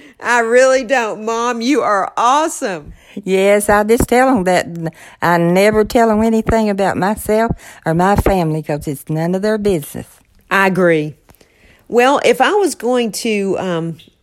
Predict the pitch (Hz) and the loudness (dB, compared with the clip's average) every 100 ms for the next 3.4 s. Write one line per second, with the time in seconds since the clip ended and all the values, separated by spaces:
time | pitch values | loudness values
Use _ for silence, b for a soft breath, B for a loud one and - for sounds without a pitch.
0 | _ _ - 226 226 - 220 202 190 185 | _ _ -2 0 0 0 2 2 2 2
1 | 180 151 - 208 208 202 185 180 180 175 | 0 0 2 2 2 0 0 2 2 2
2 | - 185 175 - 170 165 - 156 190 170 | 0 0 0 -2 -2 -2 -6 -4 0 0
3 | 170 - 151 | -2 -6 -8